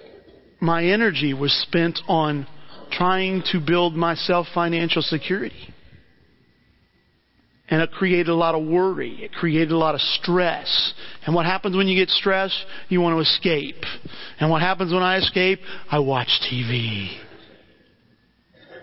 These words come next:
And my wife and I, today, is today the last day for the Dish?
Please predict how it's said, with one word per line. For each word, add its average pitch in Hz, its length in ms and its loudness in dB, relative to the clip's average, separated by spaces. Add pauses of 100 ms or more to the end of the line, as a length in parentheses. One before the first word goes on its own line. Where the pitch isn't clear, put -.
(920)
And 151 100 2
my 151 100 4
wife 170 300 2
and 175 80 2
I, 160 100 0
today, 175 200 0
is 175 180 -2
today 190 260 2
the 214 100 2
last 208 320 0
day 220 200 2
for 226 80 -4
the 214 80 0
Dish? 214 300 2